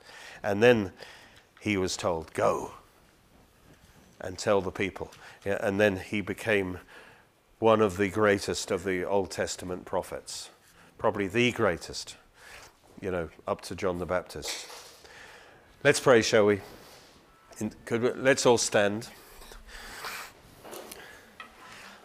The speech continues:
Let's just make a dedication to God right now, shall we? Lord God, thank you for your mercies.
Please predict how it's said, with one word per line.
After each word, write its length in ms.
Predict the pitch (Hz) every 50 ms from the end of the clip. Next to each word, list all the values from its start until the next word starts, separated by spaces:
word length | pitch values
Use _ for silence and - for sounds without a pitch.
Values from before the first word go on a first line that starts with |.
| -
Let's 240 | - 143 139 - -
just 340 | - 139 123 - - - -
make 260 | - 135 135 131 -
a 60 | 143
dedication 680 | 117 117 135 131 123 131 - 143 131 120 113 - 123 117
to 120 | 110 117
God 220 | 101 113 110 110 104
right 220 | 113 110 107 107
now, 180 | 110 107 104 101
shall 280 | 95 - - 98 95
we? 160 | 98 104 117 123 - - - - - - - - - - - - - - - - - - - - - - - - - - - - - - _ - - - - - - _ - - - - _ _ _ _ - - - - - - - - - - - - - - - - - - - - - - - - - - - - - - - - - - - - - - - _ _ -
Lord 240 | 131 123 123 113 113
God, 240 | 127 113 110 101 -
thank 280 | - 135 135 123 -
you 120 | 135 123 117
for 140 | - 131
your 200 | 120 117 113 110
mercies. 800 | 110 117 123 123 123 - - 135 127 127 123 113 - - - -